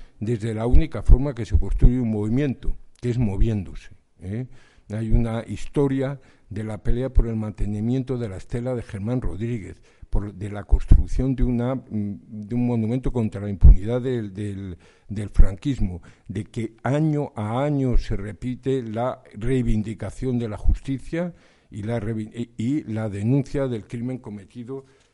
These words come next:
en julio del setenta y ocho. Por último, quisiera convocaros,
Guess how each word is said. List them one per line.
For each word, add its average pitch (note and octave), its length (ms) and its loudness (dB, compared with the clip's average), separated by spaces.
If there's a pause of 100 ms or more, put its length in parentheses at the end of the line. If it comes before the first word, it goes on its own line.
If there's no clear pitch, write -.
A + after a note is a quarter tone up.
(120)
en B2 360 -16 (680)
julio C#3 480 -10
del B2 480 -14
setenta G#2+ 640 -14
y G#2 100 -12
ocho. G2+ 300 -18 (1000)
Por A2 160 -10
último, C#3 500 -4
quisiera A#2+ 460 -6
convocaros, G#2+ 640 -6